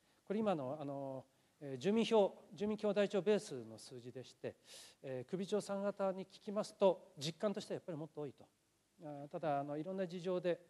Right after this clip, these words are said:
住民票を移せない。これは、あの、制度的にですね、やっぱり住民サービスが移すとですね、欠けるところがあるんでですね、えー、それでどうしても残したまま避難している人たちがいる。あるいは、あの、周りの目を気にして、あの、実際にはよそに行っている人が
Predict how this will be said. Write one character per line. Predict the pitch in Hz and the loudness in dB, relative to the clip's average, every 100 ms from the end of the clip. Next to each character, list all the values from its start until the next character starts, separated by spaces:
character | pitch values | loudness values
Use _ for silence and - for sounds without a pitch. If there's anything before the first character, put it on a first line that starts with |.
| _ | _
住 | 143 180 | -4 -4
民 | 190 | -2
票 | - | -2
を | 156 | -4
移 | |
せ | - - 233 | -4 -6 -4
な | 185 | -4
い。 | - _ _ _ _ _ | -6 _ _ _ _ _
こ | - | -2
れ | 175 | 0
は、 | |
あ | 170 | 2
の、 | 170 165 - _ - | 0 -2 -6 _ -6
制 | - 190 | 0 2
度 | 196 | 2
的 | 190 196 | -2 -4
に | 175 | -4
で | 107 | -6
す | 123 | -12
ね、 | |
や | 127 | -8
っ | |
ぱ | 165 | -6
り | |
住 | 135 220 | 0 0
民 | 220 | 4
サ | 226 | 4
ー | |
ビ | 214 | 2
ス | 151 123 | -2 -6
が | 113 107 _ _ - | -8 -8 _ _ -12
移 | 160 202 | -8 -6
す | - | -6
と | 135 | -8
で | 107 | -8
す | - | -14
ね、 | 120 107 | -18 -14
欠 | - 156 | -12 -6
け | 190 | -6
る | 185 | -6
と | 185 | -8
こ | 185 | -8
ろ | 160 | -10
が | 104 | -10
あ | |
る | 113 | -12
ん | |
で | 92 _ | -14 _
で | - | -20
す | - | -20
ね、 | 107 - - - - _ | -20 -20 -20 -20 -20 _
え | 123 123 | -12 -10
ー、 | |
そ | - | -8
れ | 175 | -8
で | 160 | -4
ど | 185 | -6
う | |
し | - | -4
て | |
も | 160 | -4
残 | 120 139 - | -4 -4 -6
し | 165 | -8
た | - 139 | -6 -6
ま | 139 | -4
ま | 147 143 - | -4 -6 -8
避 | 143 | -14
難 | 123 | -14
し | 98 | -16
て | - | -18
い | |
る | 104 | -20
人 | - | -20
た | 110 | -20
ち | 98 | -20
が | - 98 | -20 -16
い | |
る。 | 135 | -2
あ | 151 | 0
る | 196 | 4
い | |
は、 | 147 - - _ - | 2 2 -10 _ -14
あ | 131 | -12
の、 | 117 | -4
周 | 127 151 | 2 4
り | 151 | 4
の | 147 135 - - | -2 -4 -12 -10
目 | 147 | -8
を | 113 - | -8 -12
気 | - | -14
に | 123 | -14
し | - | -8
て、 | 156 123 _ _ _ _ | -6 -6 _ _ _ _
あ | 127 | -20
の、 | 113 110 | -18 -14
実 | 127 - | -12 -6
際 | 175 | -4
に | 175 | -4
は | 113 - _ 117 | -8 -10 _ -14
よ | 117 | -12
そ | - | -8
に | 147 | -8
行 | 113 | -8
っ | |
て | - | -14
い | 113 | -14
る | |
人 | 107 | -14
が | 127 | -18